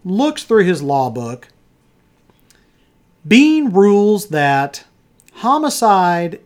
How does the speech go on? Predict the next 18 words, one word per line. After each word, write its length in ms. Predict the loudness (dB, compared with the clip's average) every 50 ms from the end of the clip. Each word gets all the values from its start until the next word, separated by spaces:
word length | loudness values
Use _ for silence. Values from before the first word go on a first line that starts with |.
| _
is 180 | -8 -8 -6 -6
officially 560 | -8 -2 0 0 0 0 0 -2 0 0 0
the 140 | 0 -2 -8
killing 720 | -10 -6 -4 -2 -2 0 -2 -2 -2 -2 -4 -6 -8 _ _ -6
of 160 | -6 -2 -2
a 140 | -2 -2 -2
human 500 | -4 -6 -4 -4 -2 -2 -2 -4 -4 -6
being. 600 | -6 -6 -4 -4 -4 -6 -8 -12 -16 -20 -20 -20 _ _ _ _ _ _ _ _ _ _ _ _ _ _ _ _ _ _ _ _ _ _ _
However, 560 | -6 -4 -2 0 0 0 0 -2 -4 -6 -4
he 180 | -4 -4 -4
could 180 | -2 -2 -4 -4
find 580 | -2 -2 -2 -2 0 -2 -2 -4 -4 -6 -8 -12 _ -14
no 440 | -12 -10 -10 -4 -2 0 0 0
law 500 | 0 0 0 0 0 -2 -4 -8 -16 -20 _ _ _ _ _ _ _ _ _ _ _ _ _ _ _
against 560 | -4 -4 -2 0 -2 -2 -2 -4 -8 -12 _
killing 540 | -8 -4 -4 -4 -4 -4 -8 -8 -10 -10 -12 _ _ _ _ _ _ _ _ _
a 80 | -10
Chinaman 500 | -4 -4 -2 -2 -2 -4 -6 -12 -16 -20